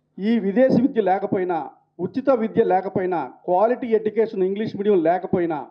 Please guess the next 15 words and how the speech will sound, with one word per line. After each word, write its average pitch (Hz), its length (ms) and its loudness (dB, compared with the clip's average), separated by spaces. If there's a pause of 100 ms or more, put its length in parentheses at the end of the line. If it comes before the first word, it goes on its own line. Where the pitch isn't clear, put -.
(460)
రాబోయే 220 580 4
అంబేద్కర్లు 208 680 0
ఇక 170 140 -2
రారు, 170 340 2 (2000)
అంబేద్కర్లు 226 580 2
ఇక 190 100 0
రారు. 220 300 2 (160)
ఆ 180 100 2 (680)
బలహీన 220 360 2
వర్గాల 240 360 2
నుంచి 233 220 -4
అంబేద్కర్లు 214 520 0
పుట్టరో, 226 360 -2 (420)
ఐస్టీన్లు 220 480 0
పుట్టరో, 247 460 4